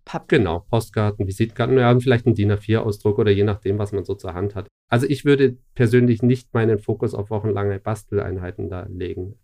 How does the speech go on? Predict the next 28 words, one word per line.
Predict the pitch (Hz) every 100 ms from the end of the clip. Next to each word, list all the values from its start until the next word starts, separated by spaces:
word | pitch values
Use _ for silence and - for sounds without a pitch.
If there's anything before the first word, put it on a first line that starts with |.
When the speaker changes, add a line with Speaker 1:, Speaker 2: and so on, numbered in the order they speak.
| -
Speaker 2:
Ich | -
glaube | - 110 113
schon, | 101 113 113 107
dass, | 110 104 - _
dass | 117 107
der | 120
persönliche | 110 107 117 117 107 -
Kontakt | - 107 104 98 - -
zu | 123
Lektoren | 104 104 - 104 101 101
oder | 98 101
zu | -
Verlagsmenschen | 101 110 95 95 - 98 - 98 98
wichtiger | 101 - 98 101
ist. | 101 -
Weil | 104
sonst | 113 135
kann | - 123
ich | 123
auch | 113 107
sozusagen | - 104 113 104
meine, | 104 107 101
meine | 107 101 -
Arbeiten | 104 104 104
ins | 98
Internet | 120 117 104 98 - -
stellen | - 104 101 104 104
und | 104 101 -